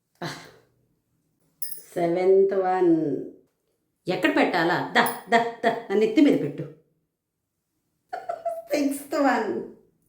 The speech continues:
"తగలబడిందా? అసలు నీకు పని చెప్పాను చూడు, నా బుద్ధి తక్కువ."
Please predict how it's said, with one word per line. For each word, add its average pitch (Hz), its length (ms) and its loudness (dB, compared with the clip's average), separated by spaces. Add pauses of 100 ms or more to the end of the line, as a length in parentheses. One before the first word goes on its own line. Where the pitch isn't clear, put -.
(240)
"తగలబడిందా? 196 840 2 (800)
అసలు 220 320 0
నీకు 196 600 4
పని 156 240 0
చెప్పాను 226 440 4
చూడు, 175 400 0 (180)
నా 180 600 2
బుద్ధి 190 340 -2
తక్కువ." - 400 -2